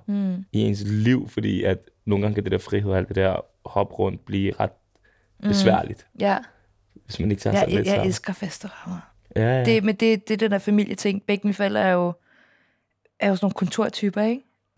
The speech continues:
Speaker 2: Ja.
Speaker 1: Min far er underviser, og min mor, hun er, øh, hvad hedder det, sådan noget varemærkeadvokat.
Speaker 2: Mhm.
Speaker 1: <clears throat> Så de er begge to sådan nogle, der sidder og har, har et fast job.
Speaker 2: Mhm.
Speaker 1: Og jeg synes jo, jeg nåede jo at gå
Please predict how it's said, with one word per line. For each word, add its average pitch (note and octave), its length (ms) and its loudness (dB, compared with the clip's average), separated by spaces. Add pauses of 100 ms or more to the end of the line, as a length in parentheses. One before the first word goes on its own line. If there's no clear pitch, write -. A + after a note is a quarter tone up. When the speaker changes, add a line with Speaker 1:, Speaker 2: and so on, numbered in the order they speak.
(280)
Speaker 2:
Ja. - 100 0 (100)
Speaker 1:
Min G3+ 100 -2
far G#3 220 4
er G#3 40 2
underviser, G3+ 640 2
og F3+ 280 0
min F3+ 160 0
mor, F#3 220 2
hun F#3+ 200 0
er, F3+ 300 0 (880)
øh, G3 80 4
hvad F#3 300 4
hedder F#3 180 0
det, F3+ 100 -2
sådan F#3+ 100 -2
noget F3 120 2
varemærkeadvokat. F3+ 960 0 (320)
Speaker 2:
Mhm. B3 160 8
Speaker 1:
<clears throat> - 20 2
Så G#3+ 100 4
de G3+ 60 4
er G#3 40 4
begge A3+ 200 2
to A3+ 160 0
sådan G#3+ 100 0
nogle, G3 120 2
der G3 280 4 (200)
sidder A3+ 300 4
og G#3+ 140 6
har, G#3 180 2
har A3+ 140 6
et A3 60 4
fast - 440 2
job. A3 180 4 (220)
Speaker 2:
Mhm. B2 340 0 (180)
Speaker 1:
Og - 80 6
jeg A3 100 6
synes A#3 220 0
jo, B3+ 200 4 (400)
jeg A#3 100 6
nåede A#3 220 6
jo B3 120 8
at - 220 2
gå G3 280 2